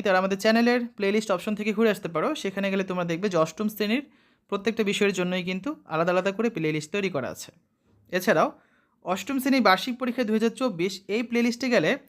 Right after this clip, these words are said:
এনসিটিভি থেকে প্রণীত প্রত্যেকটা বিষয়ের নমুনা প্রশ্নপত্র সমাধানগুলো তোমরা দেখে নিতে পারবে। তাছাড়া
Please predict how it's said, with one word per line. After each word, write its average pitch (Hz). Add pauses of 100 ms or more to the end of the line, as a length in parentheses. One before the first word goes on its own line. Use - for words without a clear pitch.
(420)
এনসিটিভি 233
থেকে 262
প্রণীত 254 (160)
প্রত্যেকটা 233
বিষয়ের 202 (220)
নমুনা 214
প্রশ্নপত্র 226
সমাধানগুলো 202
তোমরা 196
দেখে 180
নিতে 185
পারবে। 185 (800)
তাছাড়া 240